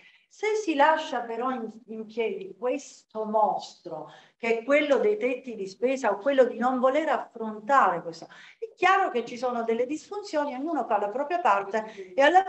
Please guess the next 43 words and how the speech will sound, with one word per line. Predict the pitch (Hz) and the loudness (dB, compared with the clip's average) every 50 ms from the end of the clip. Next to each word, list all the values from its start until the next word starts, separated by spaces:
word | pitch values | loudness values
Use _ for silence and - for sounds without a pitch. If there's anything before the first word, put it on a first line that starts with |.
| 359 | -2
fine | - 294 277 262 240 | -6 -4 -4 -4 -4
sembra | 233 277 269 269 277 285 294 | -4 -6 -6 -4 -4 -4 -2
solo | 294 294 262 254 240 - - - - - - | 0 2 4 6 4 4 2 -2 -10 -14 -10
un | - 269 277 285 | -6 -6 -4 -2
gioco | 247 294 311 320 320 269 233 | 2 4 4 4 4 2 0
di | 214 226 220 | 0 -2 -4
copioni | - 240 226 226 247 269 226 180 165 165 170 185 | -4 -4 -4 -4 -2 -2 -2 -2 -2 -8 -12 -16
in | 190 - | -18 -16
cui | - 269 262 254 | -12 -10 -6 -4
ognuno | 277 277 285 320 320 294 | -2 -2 -2 -2 -4 -4
se | 247 247 214 | -4 -2 -2
la | 202 190 | -2 -2
racconta | 185 180 - - - 214 208 208 214 202 - | -4 -6 -10 -10 -10 -10 -10 -10 -10 -12 -12
come | 185 180 180 190 | -12 -14 -16 -14
vuole. | 208 233 202 165 - - - _ _ _ _ _ | -8 -6 -6 -6 -6 -8 -16 _ _ _ _ _
Quindi | - 339 381 330 269 240 - - - | -4 0 0 0 0 0 -2 -6 -4
c'è | - 339 359 349 330 339 - - | -2 0 2 2 2 0 -2 -6
una | 269 269 277 269 277 | -6 -4 -4 -2 0
necessità | 277 294 285 302 320 320 - - 330 311 - 247 208 196 - | 0 -2 -2 -2 -4 -6 -6 -6 -8 -4 0 0 0 0 0
adesso | 175 170 170 180 - 185 | -2 -4 -8 -8 -10 -10
da | 180 185 185 | -8 -8 -2
parte | 202 233 233 233 240 233 | 4 4 4 4 4 -2
del | 214 208 196 202 | -6 -8 -8 -10
Ministero | 196 196 190 196 196 - 247 233 220 | -12 -12 -12 -12 -10 -8 -6 -4 -4
della | 196 190 180 170 170 | -4 -4 -6 -6 -8
Salute | 175 185 180 208 226 220 202 - - - _ _ _ _ | -8 -10 -10 -8 -4 -4 -4 -4 -6 -14 _ _ _ _
di | - 214 208 254 294 311 320 | -16 -8 -2 0 2 6 8
enunciare | 294 285 311 302 294 294 294 285 277 277 - 311 311 320 330 330 302 | 8 6 6 4 0 -2 -2 -2 -4 -2 2 6 6 6 6 6 2
i | - - | -2 -6
principi, | 254 240 233 214 202 - - 208 190 190 196 214 | -10 -10 -10 -10 -12 -14 -14 -14 -14 -14 -14 -10
di | 214 277 311 285 | -8 -6 -6 -2
dire | 320 320 302 262 226 208 | -2 -2 -2 -2 -4 -4
se | - 240 | -4 -6
i | 233 233 | -8 -8
prontuari | 240 254 262 262 254 269 302 294 262 226 208 | -6 -6 -6 -6 -2 2 2 2 2 2 -2
terapeutici | 208 226 233 262 269 269 339 339 349 349 - 285 254 - 254 | -6 -6 -4 -4 -2 0 0 -2 -2 -2 -6 -10 -12 -10 -10
regionali | 247 240 226 233 277 320 339 370 381 381 330 294 | -8 -8 -8 -8 -4 -2 0 2 2 0 0 -2
non | 277 277 | -2 -2
hanno | 269 262 262 277 269 | -2 -2 -4 -6 -6
più | 339 359 | -6 -4
ragione | 359 330 254 214 226 214 190 170 | -4 -4 -4 -4 -6 -8 -10 -12
di | 170 156 | -16 -20
esistere. | 147 - _ _ - - 165 160 160 160 - - | -20 -20 _ _ -20 -18 -16 -14 -14 -14 -16 -20